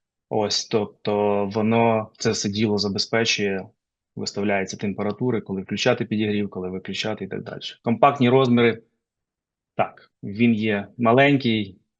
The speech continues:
можна поставити в телекомунікаційний бокс стандартний, е, тобто підтримка різних типів комунікацій. Воно комунікує з, е,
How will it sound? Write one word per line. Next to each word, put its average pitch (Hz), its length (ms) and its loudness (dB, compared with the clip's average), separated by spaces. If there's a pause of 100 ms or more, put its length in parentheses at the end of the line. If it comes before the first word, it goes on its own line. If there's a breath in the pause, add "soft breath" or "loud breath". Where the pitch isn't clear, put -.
(920)
можна 107 340 2
поставити 107 580 2
в - 60 -12
телекомунікаційний 101 960 -2
бокс 101 320 0
стандартний, 95 720 -6 (140)
е, - 120 -14 (880)
тобто - 500 -20 (320)
підтримка 131 540 2
різних 104 260 -2
типів - 420 -8
комунікацій. 95 640 -8
Воно 120 260 0
комунікує 113 580 2
з, 98 220 -2
е, 107 120 2